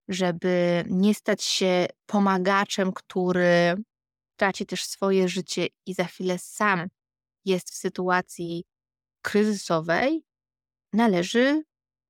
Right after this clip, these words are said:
uznać, że po drugiej stronie jest dorosły człowiek, który może zadecydować o sobie sam. Oczywiście w każdej sytuacji, która jest dla nas trudna, mamy też wybór, jak zareagujemy.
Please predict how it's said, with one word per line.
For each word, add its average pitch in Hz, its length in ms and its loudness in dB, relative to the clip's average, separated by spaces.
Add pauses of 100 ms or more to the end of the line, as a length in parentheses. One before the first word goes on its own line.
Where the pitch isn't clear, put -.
uznać, 196 560 0
że 208 80 -2
po 202 120 -4
drugiej 202 300 -2
stronie 185 560 2
jest 214 340 -2
dorosły 196 540 0
człowiek, 180 460 -2
który 190 520 -2
może 202 320 2
zadecydować 185 760 -2 (120)
o 185 80 -8
sobie 170 460 -6 (280)
sam. 170 440 -4 (800)
Oczywiście 226 420 -2
w - 80 -20
każdej 254 440 2
sytuacji, 196 920 -2
która 202 220 -2
jest 196 140 2
dla 202 120 2
nas 190 180 0
trudna, 202 400 0
mamy 214 240 4
też 185 220 0
wybór, 190 340 2
jak 185 220 2
zareagujemy. 170 760 -2